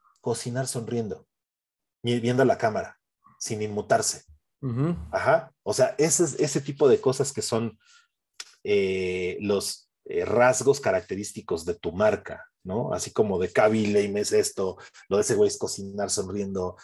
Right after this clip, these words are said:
Speaker 1: el pongamos la prueba, son fórmulas que una vez que funcionan, o sea, son fórmulas imbatibles. Y por un muy buen tiempo van a seguir siendo fórmulas que todo el mundo va a querer copiar, que todo el mundo va a querer replicar,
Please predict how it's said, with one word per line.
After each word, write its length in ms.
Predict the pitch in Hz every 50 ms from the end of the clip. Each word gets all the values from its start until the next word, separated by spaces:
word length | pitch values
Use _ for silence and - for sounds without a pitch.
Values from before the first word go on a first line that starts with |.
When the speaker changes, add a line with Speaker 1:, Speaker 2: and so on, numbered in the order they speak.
| - _ _ _
Speaker 1:
el 160 | - 104 101
pongamos 400 | - 107 101 104 104 104 101 -
la 80 | 101 -
prueba, 540 | - - 104 98 98 98 98 95 92 85 - _ _ - - - _ _ _ _ _ _
son 500 | _ - - 127 123 110 107 110 113 - _
fórmulas 880 | - - - 110 104 104 107 107 107 104 104 110 - - - - _ _ _ _ _ _ _ _ _ _ _
que 240 | - 92 - - _ _ _ _ _ - _
una 200 | 127 151 165 151
vez 140 | 143 143 -
que 100 | - 135
funcionan, 640 | - 110 104 101 - - 135 147 160 - 214 233 220 _ _ _ _ _ _ _ _ _ _ _ _ _
o 60 | 101
sea, 300 | - - - _ - 123
son 160 | - - 131 123
fórmulas 400 | - 135 127 131 127 120 - -
imbatibles. 760 | 90 87 87 - - 101 92 78 - - - - - _ _ _
Y 80 | - -
por 180 | - 123 113 120
un 140 | 143 175
muy 320 | 180 170 165 160 165 170 170
buen 220 | 147 156 147 139
tiempo 280 | 143 156 160 147 143 143
van 140 | 135 135 127
a 60 | 127
seguir 280 | - 117 110 113 120
siendo 220 | 113 - 127 120 107
fórmulas 440 | - - 120 123 123 131 135 139 - - - - - _ _ _
que 120 | - 151
todo 200 | 143 147 147 143
el 60 | 143
mundo 220 | 139 135 131 127 117
va 100 | 110 107
a 60 | -
querer 200 | - 101 98 - - -
copiar, 500 | - 87 - _ 113 110 104 104 104 - _ _ _ _
que 100 | - 113
todo 280 | 110 - - 131 127 120
el 60 | 113
mundo 200 | 117 113 110 107 98
va 100 | 98 98
a 60 | -
querer 380 | - 92 87 95 90 87 85 - _ _ _ _
replicar, 760 | - 101 104 - - 101 95 92 - - 107 101 101 98 -